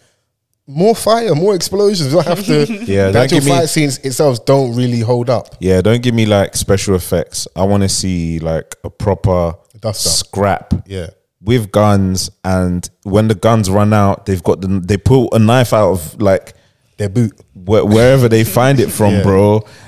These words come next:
Speaker 2: And, like, the, you know, they're dashing it about, like, proper combat, which is, which is, um,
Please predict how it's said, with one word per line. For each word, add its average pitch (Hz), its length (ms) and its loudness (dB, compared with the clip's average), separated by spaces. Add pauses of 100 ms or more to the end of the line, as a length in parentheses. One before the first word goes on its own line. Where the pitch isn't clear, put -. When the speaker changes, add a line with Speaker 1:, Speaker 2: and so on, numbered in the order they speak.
Speaker 2:
And, 107 200 2
like, 95 280 2
the, 104 100 0
you 107 140 2
know, 101 220 2
they're 92 160 -4
dashing 110 420 0
it 65 80 -2
about, 95 420 2
like, 95 160 0
proper 113 220 0
combat, 104 560 -2
which 90 260 -4
is, 82 340 -4
which 92 260 -6
is, 87 200 -2
um, 80 560 -2